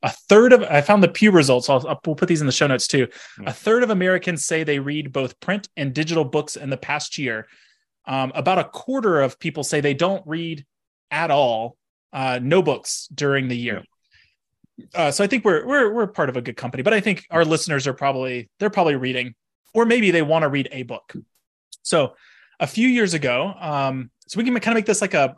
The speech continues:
Speaker 1: we'll call it pre-pandemic, post-pandemic, 'cause there's been a lot of great books that have come out, uh, since the pandemic. So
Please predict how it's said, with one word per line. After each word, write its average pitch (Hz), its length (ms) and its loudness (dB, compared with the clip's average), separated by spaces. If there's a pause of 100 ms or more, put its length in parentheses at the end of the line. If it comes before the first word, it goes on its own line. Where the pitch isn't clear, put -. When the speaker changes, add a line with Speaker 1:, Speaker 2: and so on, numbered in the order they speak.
Speaker 1:
we'll 170 100 -10
call 208 180 -2
it 147 120 -6
pre-pandemic, 220 600 -4
post-pandemic, 139 600 -4
'cause - 80 -10
there's 220 100 -4
been 240 100 -4
a 175 80 -2
lot 151 160 2
of 135 80 -2
great 123 160 -6
books 135 220 -6
that 123 100 -6
have 120 80 -12
come 131 160 -10
out, 117 280 -4 (540)
uh, 123 160 -2
since 139 240 -6
the 131 80 -4
pandemic. 120 480 -6 (440)
So - 300 -2